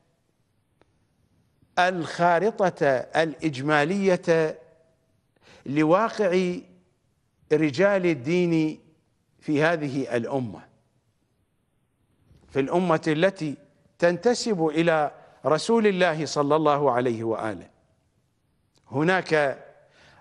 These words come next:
رجل الدين الإنسان، وهناك رجل الدين الحمار. وللأسف فإن الذين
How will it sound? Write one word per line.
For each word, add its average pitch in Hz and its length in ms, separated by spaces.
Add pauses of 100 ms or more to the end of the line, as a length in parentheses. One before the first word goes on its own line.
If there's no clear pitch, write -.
رجل 180 440
الدين 143 680
الإنسان، 190 1080 (460)
وهناك 156 840 (1040)
رجل 165 400
الدين 175 920
الحمار. 127 680 (3250)
وللأسف 180 1000 (760)
فإن 175 400
الذين 151 720